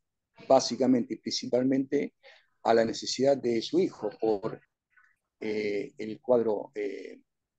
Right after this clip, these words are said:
de salud, de gravedad que, que presenta. Eh, si bien la, la, la, la ciudad le otorga los subsidios,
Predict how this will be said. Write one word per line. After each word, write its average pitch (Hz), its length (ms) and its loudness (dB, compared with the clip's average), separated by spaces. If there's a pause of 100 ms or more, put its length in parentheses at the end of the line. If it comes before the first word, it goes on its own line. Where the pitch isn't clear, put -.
(580)
de 107 220 -6
salud, 127 380 0
de 104 120 -6
gravedad 117 380 0
que, 101 300 -10
que - 140 -10
presenta. - 640 -4 (1040)
Eh, - 600 -8 (840)
si - 160 -4
bien 175 140 4
la, 175 160 10
la, 131 240 6
la, 110 420 -2
la 104 200 -4
ciudad 147 440 6 (1120)
le 147 100 8
otorga 175 400 10
los 151 220 8
subsidios, 139 720 0